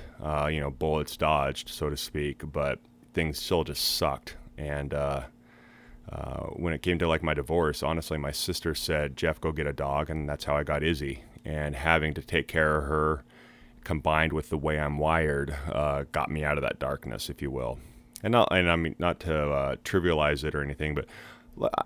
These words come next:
I've never been at home contemplating, you know, total termination, uh, or the end of my life. Nothing that dark. Uh, everybody's low point is relative, and I'm very fortunate that my low point never came to that.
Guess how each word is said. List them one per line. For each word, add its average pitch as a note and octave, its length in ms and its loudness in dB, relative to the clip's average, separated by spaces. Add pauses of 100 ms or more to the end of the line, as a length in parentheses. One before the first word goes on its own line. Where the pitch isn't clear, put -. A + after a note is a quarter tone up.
(120)
I've G2+ 120 8
never G#2 280 10
been F#2 140 6
at E2+ 100 4
home D#2+ 560 4
contemplating, D2+ 920 2
you D#2 120 -4
know, C#2+ 200 -4
total D#2 300 0
termination, C#2 840 -2 (100)
uh, D2 120 -4
or D2 120 -2
the D2 120 -2
end D2 80 -2
of D2 60 -2
my C#2+ 100 -2
life. C#2 320 -2
Nothing D#2+ 340 0
that C#2+ 180 -4
dark. - 340 -6 (220)
Uh, C#2 320 -4
everybody's F2 400 6
low D#2 220 4
point D#2+ 320 0
is D2 140 -2
relative, D2+ 580 0 (560)
and C#2+ 160 -2
I'm D2 120 0
very E2 200 6
fortunate D#2+ 440 0
that G1+ 80 -2
my D2+ 160 2
low D2 200 2
point C#2 240 -2
never C#2 240 -2
came C2 260 -4
to B1+ 80 -4
that. A#1 420 -4